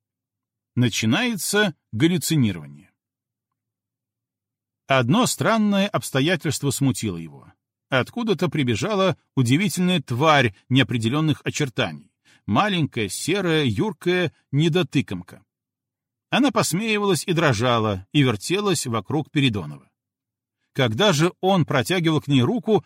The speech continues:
она быстро ускользала, убегала под дверь или под шкаф, а через минуту появлялась снова и дрожала, и дразнилась, серая, безликая, юркая. Он взял распечатанную колоду, которая только однажды была в употреблении,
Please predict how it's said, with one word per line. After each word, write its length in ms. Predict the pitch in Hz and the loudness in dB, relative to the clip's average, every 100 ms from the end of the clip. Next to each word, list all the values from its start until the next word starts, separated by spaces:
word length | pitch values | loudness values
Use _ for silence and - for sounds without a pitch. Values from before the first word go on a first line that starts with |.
| _ | _
она 240 | - 185 247 | 0 2 2
быстро 420 | 143 220 - 202 | 0 -2 0 -2
ускользала, 840 | - 175 - 202 110 127 117 110 107 _ _ _ | 0 -4 0 0 2 2 2 0 -6 _ _ _
убегала 440 | 151 143 170 240 185 | 0 2 2 -2 -2
под 220 | 156 117 | -2 -2
дверь 500 | 98 101 180 208 151 _ | -2 -2 -2 -2 -4 _
или 160 | 160 156 | -2 0
под 180 | 135 117 | 0 -2
шкаф, 440 | - - 135 143 _ _ _ | -4 0 0 0 _ _ _
а 120 | 139 | -2
через 260 | 123 131 95 | 0 0 0
минуту 560 | 95 104 226 214 196 - _ | -2 -2 -2 0 -2 -2 _
появлялась 540 | 233 202 175 214 190 | 0 2 2 0 0
снова 440 | - 120 127 123 117 | 0 0 2 0 0
и 140 | 151 | 0
дрожала, 680 | 135 139 95 135 185 170 156 - | 0 0 0 -2 0 0 -2 -4
и 80 | 147 | -2
дразнилась, 800 | 123 120 87 135 165 156 135 - _ | 2 2 0 0 0 0 -2 -6 _
серая, 600 | - - - 196 180 165 | -12 -4 0 2 2 0
безликая, 680 | 117 107 98 131 151 - 127 | 0 -2 -2 -4 -2 0 0
юркая. 540 | 117 104 90 - - _ _ _ _ _ _ _ _ _ _ _ _ _ _ _ _ _ _ _ _ _ | 0 -2 -6 -16 -20 _ _ _ _ _ _ _ _ _ _ _ _ _ _ _ _ _ _ _ _ _
Он 260 | - 233 220 | 2 4 4
взял 420 | 107 127 220 202 | 2 2 4 4
распечатанную 680 | 156 - 120 190 185 170 143 | 2 0 -2 0 2 2 4
колоду, 420 | 127 107 208 151 | 2 4 2 2
которая 380 | 117 165 185 165 | 0 -2 -2 -2
только 400 | - 202 - 151 | -2 -2 0 0
однажды 460 | 107 160 175 147 | 2 0 0 -2
была 240 | 123 127 156 | -2 -2 -2
в 80 | |
употреблении, 840 | 135 - 135 113 98 80 71 71 | -4 -6 -4 -4 -4 -6 -10 -16